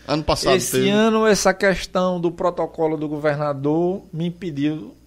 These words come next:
Speaker 2: de fazer o presencial. Eu fiz o, um online no ano passado.
Speaker 1: Hum.
Speaker 2: Onde a gente conseguiu,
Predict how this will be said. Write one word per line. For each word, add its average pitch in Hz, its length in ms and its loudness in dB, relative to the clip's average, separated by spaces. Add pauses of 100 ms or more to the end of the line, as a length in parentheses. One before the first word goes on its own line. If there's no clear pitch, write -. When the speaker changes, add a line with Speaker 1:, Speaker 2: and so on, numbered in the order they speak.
(120)
Speaker 2:
de 147 320 -6
fazer 151 300 0
o 143 40 2
presencial. 147 880 -4 (340)
Eu 160 140 -2
fiz 160 280 -2
o, 151 380 -4 (220)
um 170 100 -4
online 151 380 2
no 147 80 -2
ano 139 100 -6
passado. 135 600 -4 (540)
Speaker 1:
Hum. 101 300 -4 (400)
Speaker 2:
Onde 147 160 -6
a - 20 -2
gente 147 220 -6
conseguiu, 147 880 -4